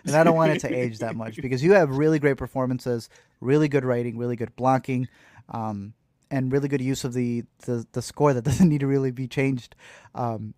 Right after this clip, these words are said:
Speaker 1: everything that's firing on all cylinders. Uh, they just need to fix those V F X shots.
Speaker 2: Yeah,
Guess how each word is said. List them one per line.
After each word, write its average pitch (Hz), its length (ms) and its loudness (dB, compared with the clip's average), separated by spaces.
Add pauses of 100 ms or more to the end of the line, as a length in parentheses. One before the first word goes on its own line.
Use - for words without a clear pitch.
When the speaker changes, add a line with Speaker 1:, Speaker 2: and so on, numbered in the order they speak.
Speaker 1:
everything 151 360 2
that's 135 160 -2
firing 131 320 2
on 123 80 0
all 123 140 0
cylinders. 113 680 -8 (120)
Uh, - 120 -16 (160)
they 135 80 -2
just 123 100 -4
need 143 80 2
to 123 60 -2
fix 131 200 -6
those 120 140 -6
V 120 120 -4
F 113 100 -6
X 104 160 -10
shots. - 280 -18 (380)
Speaker 2:
Yeah, 170 240 -2